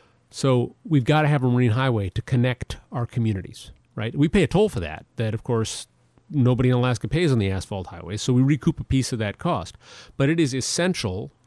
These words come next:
to our economies. It's also got a lot of cultural importance, right? That you got, see groups of school kids moving around, you got families going on vacation. In the summertime, you got independent travelers, right, tourists, and they're headed up to the interior and the rail belt,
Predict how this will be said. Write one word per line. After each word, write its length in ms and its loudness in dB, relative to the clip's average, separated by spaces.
to 220 2
our 180 0
economies. 720 -4
It's 140 -2
also 280 0
got 160 0
a 40 0
lot 140 2
of 80 -2
cultural 320 -2
importance, 440 -8
right? 160 -4
That 200 -6
you 120 -6
got, 160 -6
see 80 -6
groups 280 -4
of 60 -8
school 240 -2
kids 280 -2
moving 220 0
around, 320 2
you 40 -4
got 120 -4
families 340 0
going 120 0
on 60 0
vacation. 520 -4
In 120 -6
the 60 -6
summertime, 540 -2
you 60 -2
got 240 -2
independent 420 0
travelers, 560 -2
right, 160 -2
tourists, 380 0
and 100 0
they're 120 2
headed 200 2
up 160 0
to 60 -6
the 100 -2
interior 520 2
and 220 0
the 220 -2
rail 220 0
belt, 300 -4